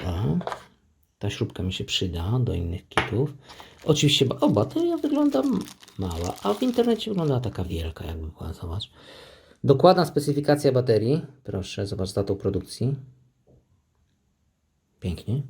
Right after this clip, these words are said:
dobra. Oczywiście tu mamy jakieś dokumenciki. Teraz sobie w to zerkniemy, co to jest i dlaczego. Ale pachnie, zapach unosi się niesamowity.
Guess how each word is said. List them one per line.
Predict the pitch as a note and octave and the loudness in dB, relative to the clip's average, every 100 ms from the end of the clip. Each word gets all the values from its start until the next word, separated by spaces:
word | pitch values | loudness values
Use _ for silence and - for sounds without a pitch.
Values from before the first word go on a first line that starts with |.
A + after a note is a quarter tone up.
| - _ _ | -14 _ _
dobra. | - F#2+ F#2+ C#3 - - _ _ - - - - - - | -6 -4 -2 -4 -6 -20 _ _ -4 0 0 -2 -8 -10
Oczywiście | C3 B2 C3+ C#3+ B2 | -6 -2 -2 -2 -4
tu | C#3 | 0
mamy | C#3 A2+ | 2 2
jakieś | G#2 G2 G2 - - - _ _ _ _ _ _ - - | 2 -2 -6 -6 -10 -18 _ _ _ _ _ _ -20 -8
dokumenciki. | A2+ A2+ G#2 F#2 E2 - E3+ - C#3+ C#3+ - - - - - - - - - - _ - | -4 -2 0 0 -2 -2 -4 2 0 0 -8 -20 -20 -20 -20 -20 -20 -20 -20 -20 _ -10
Teraz | A#2 | -10
sobie | - A#2+ - | -4 -4 -2
w | - | -4
to | - | -4
zerkniemy, | G2+ F#2+ - - A2 F2+ F#2+ C3+ D3 - | -2 -4 -6 -2 0 2 2 2 0 -4
co | - | -6
to | - G2+ | -2 0
jest | F2 G#2 C#3+ - - - _ - - - - - _ - - | 0 0 -2 -10 -18 -20 _ -20 -20 -20 -20 -20 _ -20 -4
i | C3+ | 0
dlaczego. | A2 G#2 G#2+ A2 F#2+ A#2+ D3+ | 2 2 2 0 2 4 6
Ale | D3 | 6
pachnie, | C#3+ C3 - B2 A#2 | 6 2 2 0 2
zapach | A#2 B2+ B2+ B2 - | 2 2 2 0 0
unosi | B2+ B2 B2 | 2 2 0
się | B2 B2 | 0 2
niesamowity. | A#2+ B2+ B2+ A#2+ A#2 A2 - C3+ C3+ | 4 4 4 4 4 2 2 0 0